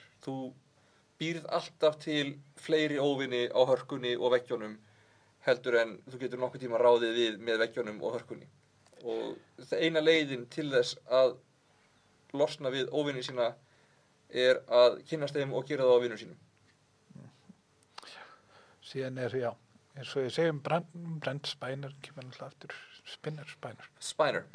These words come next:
Speaker 2: Spiner. Og Maris-,
Speaker 1: Marina Sirtis.
Speaker 2: Marina Sirtis.
Speaker 1: Hún einmitt átti mjög góðan persónuvöxt í Next Generation.
Speaker 2: Já, ég er, eh, sammála því. Það var ekki
Speaker 1: Hún er, það er,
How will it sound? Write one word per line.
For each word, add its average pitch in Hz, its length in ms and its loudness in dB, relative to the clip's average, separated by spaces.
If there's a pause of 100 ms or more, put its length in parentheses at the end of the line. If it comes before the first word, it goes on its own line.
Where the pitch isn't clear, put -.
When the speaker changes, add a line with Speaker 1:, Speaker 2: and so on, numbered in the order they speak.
(120)
Speaker 2:
Spiner. 135 600 -4 (920)
Og 143 380 6
Maris-, 135 220 -4
Speaker 1:
Marina 143 300 4
Sirtis. 143 440 -6
Speaker 2:
Marina 127 480 -10
Sirtis. - 800 -16 (140)
Speaker 1:
Hún 202 320 -4
einmitt 196 400 -4
átti 160 300 -4
mjög 180 320 -2 (140)
góðan 170 420 2
persónuvöxt 160 1040 -6
í 120 200 -6
Next 113 240 -8
Generation. 107 400 -8 (200)
Speaker 2:
Já, 117 180 -8 (240)
ég - 260 -16
er, 107 200 -16 (100)
eh, 143 220 -14
sammála 107 420 -6
því. - 160 -14 (460)
Það 113 180 -18
var 110 140 -18
ekki - 240 -20 (300)
Speaker 1:
Hún 143 200 -4
er, 170 140 -2
það 165 160 4
er, 208 200 2